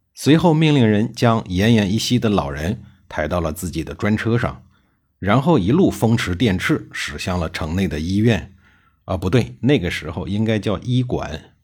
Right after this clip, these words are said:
这一件丞相脱衣救老汉的好人好事，自然迅速成为各大媒体争相报道的重大新闻。全国百姓也在热情地讴歌田大丞相的仁爱之心。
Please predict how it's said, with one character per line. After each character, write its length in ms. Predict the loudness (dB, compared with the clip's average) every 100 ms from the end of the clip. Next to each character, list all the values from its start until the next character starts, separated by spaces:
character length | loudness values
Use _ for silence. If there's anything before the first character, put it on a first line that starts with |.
| _ _ _ _ _ _ _ _
这 120 | 4
一 80 | 6
件 280 | 6 4 2
丞 200 | 0 2
相 240 | 2 0
脱 260 | 0 2 2
衣 180 | 2
救 220 | 0 2 2
老 180 | 0
汉 220 | -2 0 2
的 100 | 0
好 200 | -2 -2
人 160 | -2
好 200 | -2 -4
事， 300 | -2 -6 -8 -14 _ _ _
自 180 | 0 2
然 160 | 2
迅 260 | 0 2 2
速 160 | 2 0
成 200 | 0 -2
为 120 | -2
各 240 | -2 -2
大 160 | -2 -2
媒 240 | 0 0
体 280 | -2 -6 -12 _ -2
争 200 | -2 0
相 220 | -2 2
报 220 | 2 4
道 160 | 2 0
的 100 | -2
重 220 | -2 -2
大 160 | -4
新 180 | -4 -2
闻。 260 | -2 -4 -8 _ _ _ _ _ _ _
全 220 | 2 4
国 120 | 4
百 240 | 4 0 0
姓 300 | 2 2 2
也 160 | -4
在 160 | -2 -2
热 240 | 0 0
情 220 | 0 -2
地 100 | -4
讴 220 | 0 0 0
歌 280 | 0 -2 -4
田 300 | -10 -6 -4
大 160 | -2 -4
丞 180 | -4 -6
相 220 | -4 -4
的 100 | -6
仁 220 | -8 -4
爱 140 | -2 -2
之 180 | -2 -6
心。 280 | -6 -8